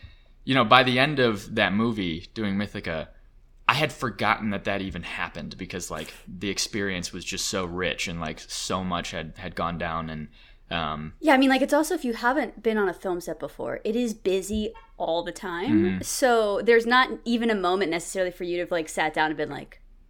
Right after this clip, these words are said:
Speaker 2: sitting with that moment of
Speaker 1: Yeah.
Speaker 2: Yeah.
Speaker 1: Yeah, I mean,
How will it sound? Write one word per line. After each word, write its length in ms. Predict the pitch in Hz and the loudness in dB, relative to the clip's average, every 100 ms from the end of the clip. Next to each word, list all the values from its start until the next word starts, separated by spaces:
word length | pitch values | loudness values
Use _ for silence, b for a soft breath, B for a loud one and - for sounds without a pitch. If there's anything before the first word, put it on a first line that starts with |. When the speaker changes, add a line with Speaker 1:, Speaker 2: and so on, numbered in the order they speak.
| - - | -20 -12
Speaker 2:
sitting 420 | - 269 240 226 | 2 6 6 4
with 180 | 202 202 | 2 4
that 300 | 185 175 170 | 6 6 4
moment 440 | 165 160 151 151 | -2 0 -2 -2
of 140 | 151 131 | 0 0
Speaker 1:
Yeah. 220 | 95 80 - - - _ _ | 0 -4 -14 -20 -20 _ _
Speaker 2:
Yeah. 300 | 185 127 165 - | -2 -2 -8 -6
Speaker 1:
Yeah, 320 | 120 120 95 | 0 2 2
I 80 | 113 | 0
mean, 320 | 135 135 123 | 0 0 -2